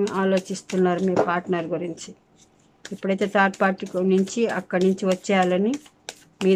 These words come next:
దగ్గరికి రావాలని మీరైతే బలంగా కోరుకుంటున్నారు, manifest చేస్తున్నారు. ఫ్యూచర్లో ఏం జరగబోతుంది? New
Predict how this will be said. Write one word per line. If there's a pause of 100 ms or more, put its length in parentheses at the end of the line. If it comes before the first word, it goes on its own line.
దగ్గరికి (100)
రావాలని
మీరైతే (180)
బలంగా
కోరుకుంటున్నారు, (100)
manifest
చేస్తున్నారు. (4000)
ఫ్యూచర్లో
ఏం
జరగబోతుంది? (3000)
New